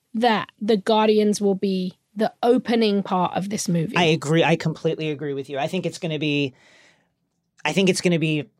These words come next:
Speaker 2: five minutes or so,
Speaker 1: Yeah.
Speaker 2: and then we leave the Guardians. Something is gonna happen. Thor's gonna find something, uh, probably, you know, murdered gods, right?
Speaker 1: Mm-hmm.
Speaker 2: And then he's gonna say, "I've gotta go back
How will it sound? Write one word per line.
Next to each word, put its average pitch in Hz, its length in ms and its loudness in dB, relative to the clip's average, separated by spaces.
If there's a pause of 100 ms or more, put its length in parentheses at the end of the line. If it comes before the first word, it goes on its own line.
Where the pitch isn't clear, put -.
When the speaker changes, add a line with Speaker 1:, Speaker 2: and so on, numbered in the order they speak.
(100)
Speaker 2:
five 139 360 -2
minutes 120 380 -6
or 113 80 -6
so, 113 420 0
Speaker 1:
Yeah. - 120 2
Speaker 2:
and 135 100 -2
then 127 140 -2
we 123 120 -6
leave 120 400 -6
the 143 80 -4
Guardians. 113 480 -6
Something 196 380 2
is 196 100 4
gonna 190 220 2
happen. 147 580 -4 (140)
Thor's 151 360 0
gonna 151 140 0
find 139 320 0
something, 139 680 -4
uh, 117 380 -6
probably, 131 760 -4 (280)
you 147 120 -4
know, 131 120 -2
murdered 139 460 0
gods, 120 600 -2 (100)
right? 135 360 2
Speaker 1:
Mm-hmm. 240 340 2
Speaker 2:
And 147 160 -2
then 147 120 -2
he's 160 240 -2
gonna 151 200 -2
say, 131 680 0 (180)
"I've 135 100 -4
gotta 127 220 -2
go 120 100 -2
back 117 460 -4